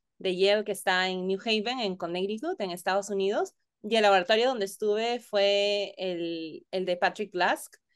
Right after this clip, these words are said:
así se llamaba el jefe de laboratorio, y el tema de investigación era estudiar las proteínas que forman el poro nuclear en, obviamente, la envoltura nuclear. Y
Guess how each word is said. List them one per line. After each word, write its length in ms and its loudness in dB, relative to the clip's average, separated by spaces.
así 280 -4
se 100 -4
llamaba 260 2
el 80 -2
jefe 240 -4
de 80 2
laboratorio, 680 2
y 120 -2
el 100 -6
tema 160 -2
de 60 0
investigación 760 -2
era 240 2
estudiar 360 2
las 120 -4
proteínas 600 -4
que 100 -8
forman 360 -2
el 120 -4
poro 240 -2
nuclear 640 -2
en, 340 2
obviamente, 540 -4
la 80 -2
envoltura 400 -6
nuclear. 400 -10
Y 240 -16